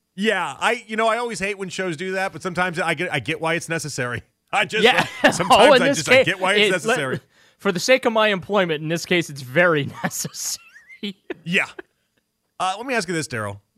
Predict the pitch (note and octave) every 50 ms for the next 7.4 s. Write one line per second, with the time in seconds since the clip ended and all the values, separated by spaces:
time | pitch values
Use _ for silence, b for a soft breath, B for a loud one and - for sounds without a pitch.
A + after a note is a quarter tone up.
0 | _ _ _ _ - C#3 C#3+ D3 - - F#3 F3+ F3+ - G3+ G#3+ C4 C#4+ A3+ A3+
1 | C4+ B3+ B3 G#3+ G#3+ G#3 G3+ G3+ - - F#3+ F#3+ F#3+ F#3 F#3 F3+ C#3+ - F3 F3+
2 | - - E3 D#3+ D#3+ E3 E3 E3 E3 D#3 - D3 C3+ D3 - - E3+ E3+ E3+ D#3+
3 | B2+ D#3+ D#3+ - D3+ C#3 D#3 D3+ C#3+ - D3 B2+ C#3 C#3+ C#3+ C#3+ D3 - D3+ D3
4 | C#3+ D3 C#3+ C#3+ - - D#3 D3+ C#3 - F3+ G3 G#3 G3+ G#3 G3 D#3+ - F#3+ F#3
5 | - E3+ F3 F3+ F3+ E3+ D#3+ D#3 E3 E3+ D#3+ - - - C#3+ D3 D#3 E3+ D#3+ -
6 | C#3+ C#3+ C#3+ D3 D#3 D#3+ D#3 D3+ B2+ A2+ C#3 C#3+ D3+ D3 C#3+ D3 C3+ - D3+ D3
7 | D3 D3+ D3 D3 C#3+ D3+ D3+